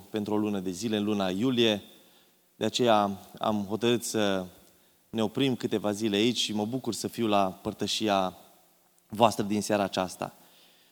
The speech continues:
În timp ce ascultam și mă bucuram în prezența lui Dumnezeu, uh, mi-a pus Domnul un gând în inimă și aș vrea să îl spun, dacă tot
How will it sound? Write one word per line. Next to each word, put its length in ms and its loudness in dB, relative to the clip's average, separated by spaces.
În 120 -2
timp 180 4
ce 520 8
ascultam 680 6
și 340 0
mă 140 4
bucuram 500 4
în 60 2
prezența 400 0
lui 100 2
Dumnezeu, 560 0
uh, 420 0
mi-a 100 0
pus 200 2
Domnul 300 4
un 160 2
gând 220 2
în 120 0
inimă 440 -4
și 220 -8
aș 80 -2
vrea 140 2
să 180 -2
îl 220 -2
spun, 340 -8
dacă 220 -4
tot 200 -4